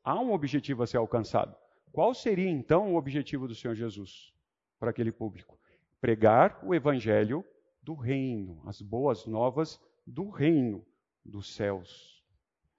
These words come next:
O Senhor Jesus questionou, nós vamos ver que ele questionou claramente, ele não tinha o politicamente correto, ok? Ele era educado, ele não pecou, ele não ofendeu, no sentido de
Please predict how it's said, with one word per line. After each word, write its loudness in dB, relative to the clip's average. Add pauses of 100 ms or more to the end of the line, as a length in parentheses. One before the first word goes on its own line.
(1300)
O -20
Senhor -4
Jesus -6
questionou, -2 (640)
nós -6
vamos -6
ver 0
que -6
ele -2
questionou -4
claramente, 0
ele 4
não -4
tinha -2
o -4
politicamente 0
correto, -2 (920)
ok? 2
Ele 6
era 8
educado, 2 (1200)
ele -2
não 0
pecou, 0
ele 4
não 2
ofendeu, 4
no -8
sentido -8
de -4